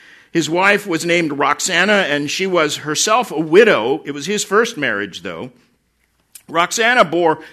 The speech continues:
nine children to Lyman Beecher before she died at the age of forty-one. He married again within a year,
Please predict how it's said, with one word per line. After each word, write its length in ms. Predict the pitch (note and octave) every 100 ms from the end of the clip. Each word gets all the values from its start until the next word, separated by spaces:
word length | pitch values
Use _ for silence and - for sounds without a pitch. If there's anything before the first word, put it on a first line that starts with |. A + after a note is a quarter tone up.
| - -
nine 440 | D#3+ F#3+ C4+ C#4
children 580 | - A#3+ G#3 C3+ - B1+
to 100 | C3
Lyman 380 | B2+ C3+ C3+ A#2+
Beecher 340 | B2 C3 -
before 340 | D#3+ C3+ D#3 D#3
she 260 | - A#3
died 540 | G#3+ D3+ C3 C#3+ D3 -
at 280 | C#3 C3 D3
the 160 | C#3
age 200 | D3+ D3
of 100 | C#3
forty-one. 880 | - D3 D3 B2 B2+ B2+ F#2+ D#2+ - _ _ _ _ _ _ _ _ _ _ _ _ _ _
He 200 | F3+ D4
married 400 | D4+ B3+ A3+ F#3
again 760 | D#3+ C3+ G3+ A#3+ F#3 E3+ E3+ - _ _ _
within 300 | D3+ D3+ A3+
a 40 | F3+
year, 540 | C#3 A#3 G#3 D#2+